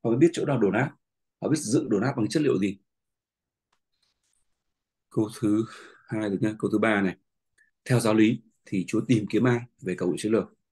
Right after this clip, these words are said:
Thì có ba, ờ, bốn phương án: thờ phượng Chúa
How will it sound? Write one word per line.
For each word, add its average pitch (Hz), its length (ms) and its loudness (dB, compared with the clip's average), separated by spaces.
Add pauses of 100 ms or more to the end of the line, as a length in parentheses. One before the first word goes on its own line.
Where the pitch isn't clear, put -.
(1040)
Thì 90 340 -2
có - 100 -2
ba, 107 300 0 (960)
ờ, 92 240 -2
bốn 113 320 2 (800)
phương 104 120 -2
án: 101 280 0 (480)
thờ 98 180 -2
phượng - 160 0
Chúa 98 280 0